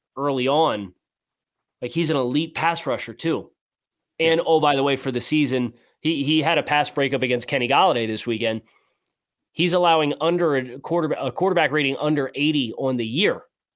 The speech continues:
Speaker 1: in coverage. Micah Parsons is. So.
Speaker 2: Tyson Campbell with a good week this week, had his second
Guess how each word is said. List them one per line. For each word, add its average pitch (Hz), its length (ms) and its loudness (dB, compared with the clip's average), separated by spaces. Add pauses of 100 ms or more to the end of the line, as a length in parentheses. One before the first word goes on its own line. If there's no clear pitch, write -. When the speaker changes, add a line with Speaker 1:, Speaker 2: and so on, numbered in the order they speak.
Speaker 1:
in 135 120 -2
coverage. 120 500 -6 (340)
Micah 107 260 -8
Parsons 87 440 -10
is. - 220 -20 (720)
So. 87 400 -6 (1600)
Speaker 2:
Tyson 160 300 0
Campbell 156 520 -2
with 127 120 -4
a 139 40 -2
good 143 180 0
week 147 280 -2
this 147 300 -2
week, 147 260 -2
had 143 220 0
his 143 260 0
second 147 460 -2